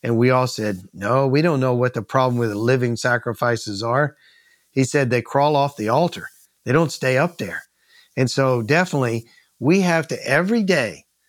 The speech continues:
say, "Lord, I really want you to be Lord of my life. I want to surrender my life to you." I think that's very important. And then notice what he says next, "Holy, acceptable to God, which is your spiritual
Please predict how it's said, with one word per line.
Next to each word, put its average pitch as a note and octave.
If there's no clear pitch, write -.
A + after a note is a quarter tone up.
say, B2
"Lord, D#3
I C#3+
really D3+
want C3
you E3
to D3+
be B2+
Lord A#2+
of G#2+
my A2
life. G2+
I B2+
want A3+
to G#3
surrender C#3+
my F3+
life B2
to D#3
you." F#3+
I F#3+
think C4
that's D3
very C#3+
important. G3+
And D3
then F#3
notice G3
what G3+
he G3+
says F3+
next, G3+
"Holy, F3+
acceptable F#3
to F#3+
God, E3+
which B2
is D#3+
your D#3
spiritual D#3+